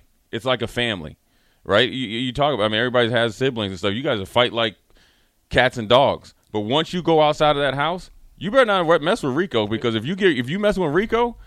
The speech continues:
you getting me too. You mess with D P, you getting me too. And then once you kinda do, and then that's what I'm, I always say it's really important. I can't even tell you how many different times,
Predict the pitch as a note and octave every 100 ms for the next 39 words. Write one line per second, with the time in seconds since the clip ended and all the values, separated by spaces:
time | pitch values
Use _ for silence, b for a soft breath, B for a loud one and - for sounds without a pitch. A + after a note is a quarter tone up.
0 | b b D#3+ E3+ D3+ D#3+ D3 D#3+ A#2 E2+
1 | - - B2+ E3+ E3+ D3+ C3 E3+ F#3 G3+
2 | E3 D3 D#3 D3 C#3+ D3+ A#2 E2+ b b
3 | b - B2 A#2+ A#2+ F3 G3 G3 G3 F3+
4 | D3+ G#2 D3 D3+ D#3 D#3+ F#3 E3 D3 D3
5 | C3 - G2+ A#2+ C3 C3+ C3 C#3 B2+ A2
6 | B2 B2 G#2+ B2 F2+ B2 - D3+ B2+ G2+
7 | A#2+ A#2 F#2+ A2 C3+ B2+ B2 A2 A2 A2
8 | G#2+ G#2 G2 G2